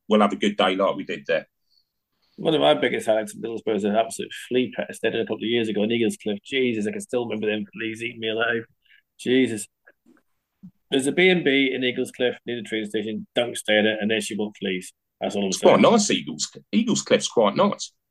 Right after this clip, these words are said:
Speaker 2: That
Speaker 1: You were
Speaker 2: one.
Speaker 1: just unlucky.
Speaker 2: Yeah, story of my life. Born the thirteenth,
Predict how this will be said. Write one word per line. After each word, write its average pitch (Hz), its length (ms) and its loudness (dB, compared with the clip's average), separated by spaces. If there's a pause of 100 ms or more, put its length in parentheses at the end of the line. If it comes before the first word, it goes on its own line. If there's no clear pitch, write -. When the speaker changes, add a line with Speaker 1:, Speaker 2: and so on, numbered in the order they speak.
(400)
Speaker 2:
That 135 200 -2
Speaker 1:
You 131 80 4
were 127 40 2
Speaker 2:
one. 120 60 0
Speaker 1:
just 120 220 0
unlucky. 117 520 0 (300)
Speaker 2:
Yeah, 170 680 -4
story 135 220 2
of 120 40 2
my 113 100 0
life. 107 320 0 (340)
Born 170 160 4
the 147 100 4
thirteenth, 123 540 0